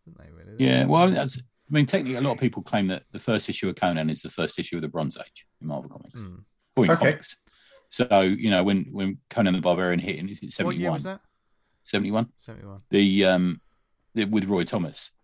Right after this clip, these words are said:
Speaker 2: And that's where the Bronze Age begins. And you get so
Speaker 3: Right.
Speaker 2: many more from that point onwards, don't you?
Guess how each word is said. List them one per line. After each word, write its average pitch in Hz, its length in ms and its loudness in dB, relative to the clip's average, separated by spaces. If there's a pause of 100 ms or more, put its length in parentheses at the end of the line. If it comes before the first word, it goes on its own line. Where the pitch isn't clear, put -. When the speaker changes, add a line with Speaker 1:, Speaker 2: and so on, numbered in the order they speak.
(240)
Speaker 2:
And 107 160 4
that's 101 260 4
where 101 100 2
the 87 80 -4
Bronze 90 260 0
Age - 220 -2
begins. 82 420 -6
And 101 180 6
you 107 140 6
get 104 320 2
so 117 280 4
Speaker 3:
Right. 107 60 6
Speaker 2:
many 95 280 4
more 92 460 0
from 90 180 -10
that 80 200 -8
point 87 240 -8
onwards, 85 360 -2
don't 87 180 -10
you? 76 180 -18